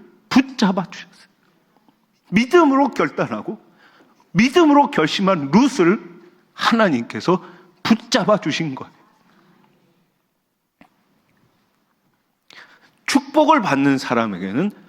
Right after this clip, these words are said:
축복을 받는 눈이 있습니다. 축복을 보는 눈이 있어요. 그것이 바로 믿음의 눈입니다. 믿음은 남들이 보지 못하는 것을 보게 합니다. 그것이 하나님을 붙잡고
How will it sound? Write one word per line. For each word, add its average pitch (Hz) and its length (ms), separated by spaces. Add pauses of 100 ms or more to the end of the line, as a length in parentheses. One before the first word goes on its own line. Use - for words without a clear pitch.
(480)
축복을 247 540
받는 139 640
눈이 123 400
있습니다. 92 540 (240)
축복을 254 500
보는 123 400
눈이 135 260
있어요. - 300 (800)
그것이 165 340
바로 135 460 (380)
믿음의 143 600
눈입니다. 87 600 (680)
믿음은 185 720 (640)
남들이 208 720
보지 170 280
못하는 131 560
것을 156 680
보게 127 320
합니다. 92 540 (800)
그것이 135 340
하나님을 160 540
붙잡고 185 800